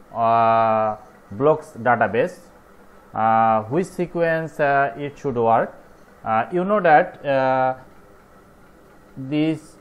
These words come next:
is, this works, uh, only for similar sequence. There is no gap. Uh, if you see on the screen, you do, uh, you see that,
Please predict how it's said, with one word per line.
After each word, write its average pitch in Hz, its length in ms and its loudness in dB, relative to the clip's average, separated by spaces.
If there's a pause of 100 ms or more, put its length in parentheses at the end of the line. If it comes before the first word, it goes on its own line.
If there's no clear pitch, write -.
(100)
is, 139 460 -4 (300)
this 131 340 -8
works, 175 400 0 (500)
uh, 113 640 -4 (100)
only 165 340 0
for 175 400 0 (420)
similar 185 380 2
sequence. 151 420 -4
There 165 200 2
is 151 160 -2
no 160 320 2
gap. 104 280 -2 (540)
Uh, 117 320 2 (640)
if 156 180 -4
you 180 80 0
see 190 220 -4
on 196 160 -2
the 156 100 0
screen, 131 500 -4
you 151 120 -4
do, 156 160 -8 (280)
uh, 120 320 -2
you 139 120 -4
see - 180 -6
that, 135 440 2